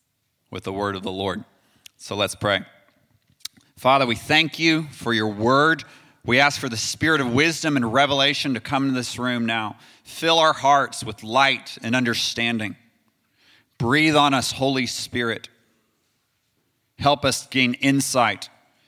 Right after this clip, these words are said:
to this wonderful book. In Jesus' name, amen.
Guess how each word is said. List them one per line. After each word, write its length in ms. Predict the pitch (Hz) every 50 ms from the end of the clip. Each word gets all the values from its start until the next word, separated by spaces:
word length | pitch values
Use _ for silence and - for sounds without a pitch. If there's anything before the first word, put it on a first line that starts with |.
| _ _ _ _ _ _ _ _
to 100 | - -
this 160 | 117 110 - -
wonderful 600 | 110 107 123 131 131 135 127 117 - 123 120 110
book. 400 | 101 113 120 107 95 - - - - -
In 160 | 104 101 92
Jesus' 400 | 95 110 113 110 107 101 - -
name, 320 | 98 98 95 87 82 78 - _ _ _ _ _ - - _ _ _ _ _ - 104
amen. 380 | 95 95 104 104 92 - -